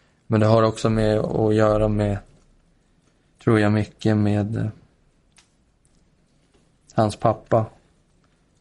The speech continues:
För, eh, jag tror också om man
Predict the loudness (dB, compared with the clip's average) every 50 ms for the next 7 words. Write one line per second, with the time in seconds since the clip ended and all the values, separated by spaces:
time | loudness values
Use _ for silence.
0 | _ _ _ _ _ _ _ _ _ _ _ _ -2 0 2 2 4 2 2 2
1 | 0 -2 -4 -6 -10 -14 _ -20 -20 _ _ _ _ _ _ _ _ _ _ _
2 | _ _ _ -8 -6 -2 0 2 2 2 0 -2 -2 -2 0 0 0 0 0 2
3 | 2 2 0 0 -2 -4